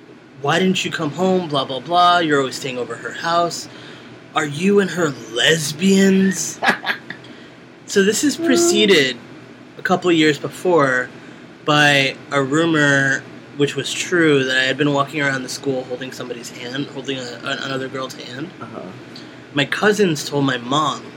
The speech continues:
Speaker 1: and I was
Speaker 2: Rude.
Speaker 1: like, "Exactly.
Speaker 2: Tattletales.
Speaker 1: Tattletales."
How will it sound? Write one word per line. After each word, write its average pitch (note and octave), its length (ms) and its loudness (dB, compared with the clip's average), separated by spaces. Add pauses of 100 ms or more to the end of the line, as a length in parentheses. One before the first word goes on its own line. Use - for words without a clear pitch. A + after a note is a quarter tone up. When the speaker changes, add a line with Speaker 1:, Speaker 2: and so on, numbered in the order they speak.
(260)
Speaker 1:
and C3 100 -8
I - 60 -2
was A#2+ 160 2
Speaker 2:
Rude. B2 200 0
Speaker 1:
like, B2+ 220 -10
"Exactly. C#3 760 -2
Speaker 2:
Tattletales. F#2+ 640 -6
Speaker 1:
Tattletales." D3+ 1120 0